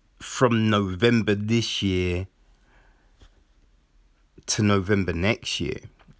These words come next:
You know what I mean? What, what, what happens in that year? Because they need a significant amount of content coming on board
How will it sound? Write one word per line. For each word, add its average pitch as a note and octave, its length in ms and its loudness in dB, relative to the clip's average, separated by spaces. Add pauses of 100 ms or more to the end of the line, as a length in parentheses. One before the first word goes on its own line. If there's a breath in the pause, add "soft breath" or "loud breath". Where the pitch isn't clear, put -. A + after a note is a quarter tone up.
You - 40 -2
know G#2+ 80 4
what A2+ 60 2
I A2+ 80 2
mean? G2+ 100 -2
What, B2 200 4
what, B2 220 2 (220)
what B2 300 0
happens C#3 560 0
in A#2+ 200 4
that G#2+ 200 -4
year? F#2 640 0 (340 loud breath)
Because A2 180 2
they D3 200 2
need C3 280 4
a G#2+ 60 0
significant A#2+ 1300 0
amount G#2 640 0
of - 100 -12 (180)
content G2+ 880 -2 (420 soft breath)
coming C#3 480 4
on A2+ 240 2
board C3+ 800 2